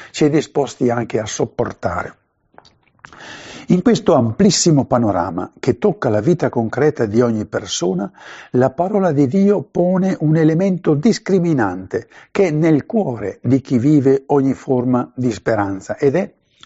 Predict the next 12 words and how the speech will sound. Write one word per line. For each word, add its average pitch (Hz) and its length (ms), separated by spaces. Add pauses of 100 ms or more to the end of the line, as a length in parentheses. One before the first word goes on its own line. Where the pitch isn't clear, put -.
(220)
essere 151 480
giusti 113 640
o 131 140
malvagi. 101 760 (680)
Lo 165 140
esprime 147 480
in 123 80
modo 123 260
preciso 123 400
il 113 100
Salmo 117 400
dieci. 127 560